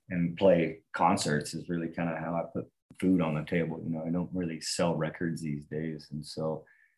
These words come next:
it's been really nice to not have to just be on the road playing every night and,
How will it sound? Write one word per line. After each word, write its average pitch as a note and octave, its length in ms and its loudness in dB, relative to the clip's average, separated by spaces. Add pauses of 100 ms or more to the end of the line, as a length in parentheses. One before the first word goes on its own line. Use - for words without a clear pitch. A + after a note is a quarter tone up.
(120)
it's F2+ 140 -8
been A2+ 260 6
really F#2 220 8
nice E2 340 2
to D#2 60 -4
not D#2+ 340 0
have D#2 200 -6
to D2+ 120 -6
just D#2 320 -8
be E2 160 2
on D#2 140 0
the D2 80 0
road D2+ 300 -2
playing D#2+ 340 -2
every D2+ 200 -2
night D2+ 400 0
and, C2+ 260 -10